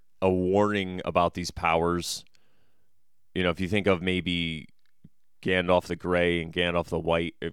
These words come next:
gray is, is a mix between, it could, it's like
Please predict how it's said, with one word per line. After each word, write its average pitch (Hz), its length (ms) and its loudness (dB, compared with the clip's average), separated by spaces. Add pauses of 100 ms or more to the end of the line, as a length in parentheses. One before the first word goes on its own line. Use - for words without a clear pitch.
gray 98 320 2
is, 90 260 -2
is 85 280 -6
a 90 60 -6
mix 90 340 -4
between, 87 680 -6
it 85 80 -8
could, 95 220 -6 (340)
it's - 220 -6
like 104 340 -2